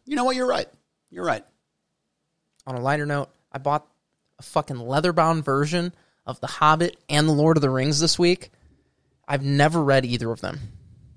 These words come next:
Speaker 2: I know you're not the biggest fan. I know. But I'm so excited to read through them.
Speaker 1: I think that they are an essential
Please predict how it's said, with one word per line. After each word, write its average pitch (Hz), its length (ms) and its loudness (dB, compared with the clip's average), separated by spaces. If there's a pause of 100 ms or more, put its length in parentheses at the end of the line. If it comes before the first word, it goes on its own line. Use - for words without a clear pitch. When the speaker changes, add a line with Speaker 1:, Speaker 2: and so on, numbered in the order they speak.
(960)
Speaker 2:
I 139 60 0
know 156 120 2
you're 143 120 2
not 127 160 2
the 123 60 -10
biggest - 240 -6
fan. - 380 -10 (500)
I 143 80 -2
know. 127 160 0 (480)
But - 140 -6
I'm 139 180 2
so 151 200 2
excited 123 340 0
to 123 60 -6
read 107 200 -8
through 98 160 -10
them. - 180 -10 (640)
Speaker 1:
I 180 220 6
think 185 360 0
that 147 240 0
they 139 420 2
are 113 600 2 (340)
an 127 240 -2 (160)
essential 170 1500 2